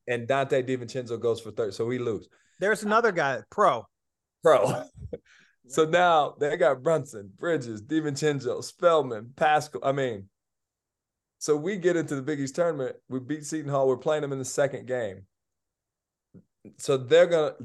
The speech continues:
Speaker 1: they're gonna leave no doubt. They tip the ball.
Speaker 2: Mm-hmm.
Speaker 1: Jalen Brunson grabs it,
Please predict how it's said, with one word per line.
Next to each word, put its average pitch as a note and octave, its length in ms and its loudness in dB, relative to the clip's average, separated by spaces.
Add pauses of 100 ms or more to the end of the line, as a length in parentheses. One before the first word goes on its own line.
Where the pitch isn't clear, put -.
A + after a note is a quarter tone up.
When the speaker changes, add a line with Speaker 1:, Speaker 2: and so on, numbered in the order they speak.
(240)
Speaker 1:
they're D#3 300 6
gonna C#3+ 100 0
leave C#3 160 0
no B2+ 160 -4
doubt. A#2 300 -4
They D3+ 160 0
tip F#3+ 400 -6
the G3+ 100 -2
ball. B2+ 480 0 (880)
Speaker 2:
Mm-hmm. B2 100 -14
Speaker 1:
Jalen D#3 280 2
Brunson D#3 360 -2
grabs B2+ 520 0
it, F#2+ 80 -18